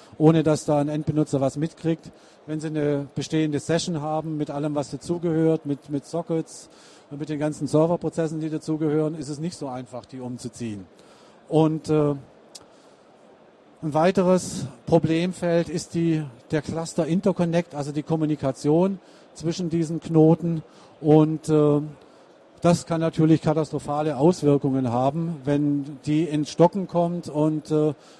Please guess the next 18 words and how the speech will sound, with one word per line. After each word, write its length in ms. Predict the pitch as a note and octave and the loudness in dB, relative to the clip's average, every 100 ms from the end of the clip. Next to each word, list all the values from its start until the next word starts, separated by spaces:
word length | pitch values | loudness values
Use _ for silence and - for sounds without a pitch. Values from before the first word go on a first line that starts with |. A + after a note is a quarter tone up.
| - | -6
wenn 160 | D3 C#3+ | -4 -2
beide 540 | C3 D3+ D#3+ D#3+ D3+ - - - _ _ - - - | 0 2 6 6 4 -2 -20 -20 _ _ -20 -14 -8
Rechner 400 | D#3 - D3 C#3+ | -6 -4 -2 -2
versuchen, 640 | D#3+ C#3+ D3+ E3 C#3+ D#3 | -2 0 4 4 2 0
konkurrierend 800 | D#3 D#3+ D#3 C#3+ E3 D#3+ E3 D#3 - - | 2 2 2 -2 -2 -2 -4 -6 -10 -8
Dienste 380 | D#3+ E3+ - D3 | -6 -4 -4 -2
anzubieten 840 | D#3 - D3+ D#3 D3+ - D3+ D3+ | -2 -4 -4 -2 -2 -6 -8 -6
oder 340 | D3+ D3 C#3+ | -6 -6 -2
auf, 500 | C#3 C#3 C3 C#3+ C#3 | -2 -2 0 -2 -2
äh, 140 | C3+ C#3 | -4 -4
Storage 500 | - C3+ C3+ C#3+ - | -2 -2 -2 -2 -4
hier 200 | C3+ B2+ | -4 -4
zuzugreifen. 800 | - C3+ C#3+ A2+ A2 G#2+ G2+ F2 _ - - - _ - | -2 -2 -4 -10 -12 -12 -16 -20 _ -20 -20 -20 _ 0
Das 160 | D3+ | 0
sind 180 | G3 F3 | 2 2
dann 200 | E3+ E3 | 2 2
die 340 | D#3+ D#3+ D#3 - _ _ _ _ - | 0 0 0 -4 _ _ _ _ -12
gefürchteten 840 | E3 E3+ F3 D#3+ F3+ - D#3+ D3 | -6 0 0 0 -6 -2 0 0